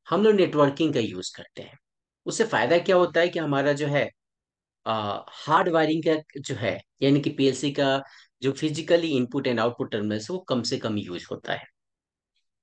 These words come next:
तो क्वेश्चन ये आता है कि हम लोग इनपुट और आउटपुट मैपिंग जो कर रहे हैं, उसमें हमारा जब हम लोग, अ, नेटवर्किंग को यूज़ कर रहे हैं, तो इनपुट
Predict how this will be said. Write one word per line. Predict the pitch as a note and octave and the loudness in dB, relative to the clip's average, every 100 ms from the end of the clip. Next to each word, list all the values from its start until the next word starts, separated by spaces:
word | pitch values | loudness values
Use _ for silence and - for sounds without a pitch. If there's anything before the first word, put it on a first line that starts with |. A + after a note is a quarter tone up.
| _ _ _ _ | _ _ _ _
तो | D3 | 0
क्वेश्चन | C#3+ C#3+ C4 C4 | 4 6 8 8
ये | F3+ | 6
आता | B2+ - | 4 4
है | F3 G3 | 4 4
कि | G#3 | 4
हम | F#3+ E3 E3 | 2 2 6
लोग | G3 G#3 | 6 6
इनपुट | C#3+ C3+ A3 A3+ | 2 4 2 2
और | A3 G#3 - _ _ _ _ _ - | 2 0 -6 _ _ _ _ _ 0
आउटपुट | D3 F#3 B3 G#3 | 2 2 0 -2
मैपिंग | C#3+ B2 C3 - C#4 | -2 -2 -2 2 4
जो | B3 | 4
कर | A#3+ E3 F#2+ | 2 2 2
रहे | F2 | -2
हैं, | - _ _ _ _ _ _ | -12 _ _ _ _ _ _
उसमें | D#3 D#3+ - A#3+ | -8 -6 0 2
हमारा | A#3 E3 F3 E3+ F3+ F#3+ G#3 - _ _ - | 2 0 2 4 4 4 2 -4 _ _ -2
जब | A#2+ G3+ | 2 2
हम | - E3 D#3+ | 2 -4 -2
लोग, | F3+ G3 G3+ F#3+ | 2 2 0 0
अ, | E3+ C#3+ | 0 0
नेटवर्किंग | A2+ B2 G3 A#3 A#3+ B3 | -2 -4 -2 -2 -2 -2
को | |
यूज़ | A#3+ G#3 G3+ - | 0 0 -4 -2
कर | D3 | -2
रहे | B2 | -2
हैं, | E3+ | -4
तो | G3 | -8
इनपुट | F3+ E3 D3+ A3 A3 | -8 -8 -6 -6 -6